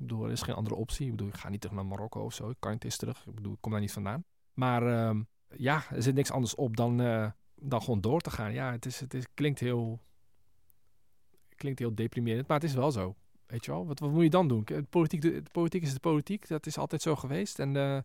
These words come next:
je hoopt gewoon dat, eh, andere Nederlanders, ehm, ja, wat meer om, eh, laat, laat ik zo zeggen, dat ze ooit een keer ac-, accepteren dat die, de ander nou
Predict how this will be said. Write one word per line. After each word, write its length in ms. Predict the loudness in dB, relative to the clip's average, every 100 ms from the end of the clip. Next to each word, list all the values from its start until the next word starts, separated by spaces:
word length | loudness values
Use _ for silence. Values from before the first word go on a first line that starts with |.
| _
je 100 | 2
hoopt 320 | 8 8 8
gewoon 300 | 6 8 8
dat, 220 | 6 2
eh, 340 | 0 2 2 2
andere 300 | 2 4 6
Nederlanders, 640 | 6 4 4 2 0 -2
ehm, 360 | -2 0 0 -2 -6 -10 -20 -20 -20 -20 -20 -20 -20 -20 -20 -20 -20 -20 -20 -12
ja, 280 | -8 -8 -10 -20 -20 -14
wat 180 | -8 4
meer 220 | 6 8
om, 240 | 8 4
eh, 140 | 4 2
laat, 360 | 2 2 0
laat 100 | 0
ik 80 | -2
zo 140 | 2 4
zeggen, 300 | 4 2 0
dat 140 | 0
ze 280 | 0 0 4
ooit 200 | 4 4
een 100 | 2
keer 160 | 2
ac-, 240 | 2 0 -4
accepteren 720 | -6 -6 -8 0 4 4 4
dat 160 | 2 -2
die, 240 | -2 -4 -4
de 200 | -4 -2
ander 420 | 2 4 6 6
nou 380 | 6 4 2 0